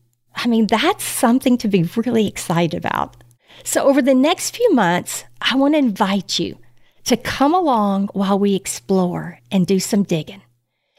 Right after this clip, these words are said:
We're going to be interviewing doctors, farmers, nutritionists, really l-, like-minded people and individuals whose lives have been totally changed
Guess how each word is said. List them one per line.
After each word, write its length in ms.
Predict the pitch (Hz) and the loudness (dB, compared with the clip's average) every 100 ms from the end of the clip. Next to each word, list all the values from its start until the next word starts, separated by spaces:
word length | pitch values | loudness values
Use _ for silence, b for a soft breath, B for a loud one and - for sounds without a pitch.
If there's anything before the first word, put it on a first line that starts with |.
| b b - | b b -4
We're 220 | 220 294 | 0 2
going 420 | 311 247 240 233 | 2 2 2 2
to 140 | 233 190 | 0 -2
be 260 | 175 156 - | -2 -4 -2
interviewing 560 | 208 233 220 190 165 156 | 2 2 2 0 0 -4
doctors, 880 | - 165 180 - 214 202 202 196 - | -4 -4 -4 -2 0 2 0 -2 -4
farmers, 1000 | - - 147 156 185 180 180 175 170 - - | -12 -4 0 2 2 2 2 2 0 -4 -14
nutritionists, 1040 | - 185 - - 220 - 214 214 208 - - _ _ _ _ | -12 -12 -10 -4 -4 0 0 0 -2 -8 -12 _ _ _ _
really 240 | 320 427 262 | -2 0 0
l-, 200 | 170 - - | -2 -8 -4
like-minded 1040 | 202 190 - 269 220 202 196 202 196 - | -2 -2 -2 -2 0 2 2 2 2 -2
people 520 | - 165 165 - 131 - | -6 -6 -6 -6 -6 -2
and 160 | 196 - | 0 2
individuals 920 | 214 214 214 214 214 190 180 180 - - _ _ - | 0 0 0 -2 -2 -6 -8 -8 -10 -16 _ _ -4
whose 260 | 285 240 | -2 0
lives 760 | 208 196 185 226 294 339 330 - | 2 2 2 0 0 0 -2 -2
have 160 | 277 | 0
been 140 | 233 202 | 0 0
totally 800 | - - 311 330 320 233 214 160 | -2 -4 0 2 0 0 -2 -2
changed 760 | - 165 156 - - - - | -4 -4 -6 -8 -10 -10 -12